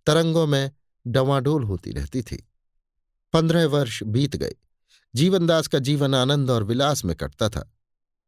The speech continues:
रमणीक निवास स्थान था, सवारियां थी, नौकर चाकर थे, नित्य राग रंग होता रहता था। अब इंद्रिय लिप्सा उनका धर्म था, वासना तृप्त उनका जीवन तत्व।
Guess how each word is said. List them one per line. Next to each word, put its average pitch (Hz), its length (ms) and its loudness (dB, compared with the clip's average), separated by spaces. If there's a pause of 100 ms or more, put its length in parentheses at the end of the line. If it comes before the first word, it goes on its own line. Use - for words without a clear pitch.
(140)
रमणीक 147 400 2
निवास 101 380 0
स्थान 156 340 -2
था, - 220 -8 (420)
सवारियां 139 560 2
थी, 131 280 -8 (400)
नौकर 131 280 0
चाकर 113 360 -2
थे, - 140 -12 (720)
नित्य 143 420 -2 (320)
राग 131 320 0
रंग 147 240 0
होता 85 300 -2
रहता 85 320 -4
था। - 260 -14 (560)
अब 127 260 0 (340)
इंद्रिय 135 340 2
लिप्सा 120 400 -2
उनका 98 260 -2
धर्म 104 320 -4
था, - 260 -16 (520)
वासना 117 420 0
तृप्त 110 340 -4
उनका 92 240 -2
जीवन 80 320 -4
तत्व। - 380 -12